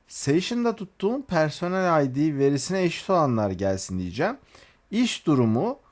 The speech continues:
kontrol etmeyeceğim. Select E to list diyelim. Şimdilik burada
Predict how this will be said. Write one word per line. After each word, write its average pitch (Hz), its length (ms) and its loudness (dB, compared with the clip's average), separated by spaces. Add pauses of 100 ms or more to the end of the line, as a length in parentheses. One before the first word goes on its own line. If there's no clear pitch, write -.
(140)
kontrol 147 640 2 (160)
etmeyeceğim. 92 540 0 (760)
Select 185 640 4
E 240 280 -2 (280)
to 220 140 -2
list 208 260 0
diyelim. 131 420 2 (200)
Şimdilik 208 540 -4
burada 196 460 2